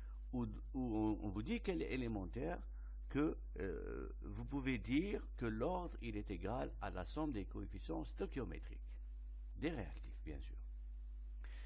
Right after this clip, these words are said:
Les paramètres d'une réaction peuvent être déterminés aussi graphiquement. Alors on a,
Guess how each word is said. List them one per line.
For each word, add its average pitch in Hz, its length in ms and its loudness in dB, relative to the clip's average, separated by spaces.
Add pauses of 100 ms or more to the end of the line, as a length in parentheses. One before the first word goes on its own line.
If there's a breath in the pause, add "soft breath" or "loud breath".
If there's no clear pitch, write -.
(240 loud breath)
Les 107 140 2
paramètres 208 640 4
d'une 113 200 0
réaction 92 420 0
peuvent 131 320 -2
être 135 240 -2
déterminés 117 560 -2
aussi - 320 -2
graphiquement. - 540 -2 (840)
Alors 87 240 -2
on 95 120 0
a, 208 260 2